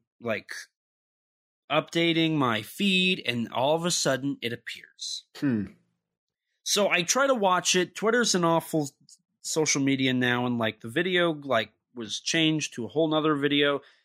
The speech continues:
Speaker 1: And I was, I watched it. I was excited, but I was like, "I can't really see what's going on. I've got notifications blowing up. I can't
Speaker 2: <laughs>
Speaker 1: see everything." I was like, "Wait a minute.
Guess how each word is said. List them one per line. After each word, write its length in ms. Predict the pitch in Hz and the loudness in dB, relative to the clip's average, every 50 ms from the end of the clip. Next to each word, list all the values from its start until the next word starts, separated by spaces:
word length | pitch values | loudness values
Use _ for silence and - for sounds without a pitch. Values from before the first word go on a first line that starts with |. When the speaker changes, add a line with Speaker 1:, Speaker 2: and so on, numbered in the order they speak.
| _ _ _ | _ _ _
Speaker 1:
And 140 | 139 135 135 | -8 -6 -4
I 140 | 131 135 135 | -4 -2 -4
was, 200 | 135 123 - - - | -4 -6 -8 -4 -2
I 60 | 139 | -2
watched 480 | 143 156 202 254 269 262 - - - - | 0 2 2 0 0 2 0 -2 0 0
it. 200 | 240 226 220 - - | 0 -2 -2 -2 -4
I 80 | 147 151 | 0 0
was 180 | 156 151 135 | 0 0 -2
excited, 460 | 151 - - - 202 190 196 180 175 | -2 -4 -2 -2 0 0 0 0 0
but 100 | 160 170 | 0 2
I 60 | 160 156 | 0 0
was 100 | 147 147 | 0 -2
like, 180 | 156 151 - - | -6 -8 -8 -10
"I 60 | 127 | -12
can't 280 | - - 175 165 - | -8 -6 -6 -6 -6
really 160 | - 151 143 135 | -4 -6 -4 -2
see 180 | - - 147 | -2 0 0
what's 200 | 143 135 127 - | 0 0 -2 -4
going 280 | - 135 127 127 123 131 | -6 -4 -4 -2 -2 0
on. 360 | 135 139 139 135 131 127 - | 2 4 4 4 2 0 -2
I've 140 | 123 120 - | -4 -6 -4
got 240 | - 123 113 110 - - _ _ | -2 -2 -2 -2 -2 -6 _ _
notifications 960 | - 123 127 127 120 110 - 107 - - - 147 143 135 - 143 139 127 113 | 0 4 4 4 4 2 -4 -10 -8 -4 -2 -2 0 0 -2 -2 -2 -6 -8
blowing 420 | 113 117 123 117 113 107 104 120 160 | -6 -4 -2 -2 -2 -2 -2 0 2
up. 320 | 185 175 160 156 - - - - _ | 2 2 2 0 -4 -10 -20 -8 _
I 300 | - - - - - 160 | -4 -4 -2 0 0 0
can't 340 | - - - 156 151 123 - | 0 0 0 0 0 0 0
Speaker 2:
<laughs> 0 | |
Speaker 1:
see 260 | - - - 190 175 | -4 -4 -4 0 0
everything." 540 | 170 165 147 160 160 156 - - 165 156 151 | 0 2 2 0 0 0 0 -2 -2 0 2
I 60 | 151 | 2
was 100 | 151 147 | 2 2
like, 140 | 160 175 160 147 | 2 -2 -2 0
"Wait 220 | 208 302 320 294 | 2 2 4 4
a 20 | |
minute. 320 | 247 185 143 120 110 101 | 2 2 0 0 -2 -4